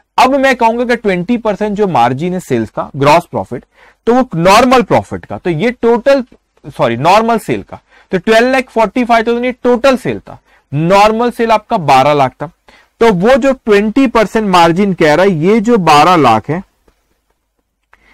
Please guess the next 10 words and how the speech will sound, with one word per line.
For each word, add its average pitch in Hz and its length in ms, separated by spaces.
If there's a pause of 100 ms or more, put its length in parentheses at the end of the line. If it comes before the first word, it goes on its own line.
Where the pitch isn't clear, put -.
(240)
ये 190 220
बारह 180 440
लाख 170 480
का 226 100
ट्वेंटी 151 540
परसेंट, - 380 (120)
तो 165 100
बारह 156 420
लाख 131 280 (100)
का 156 160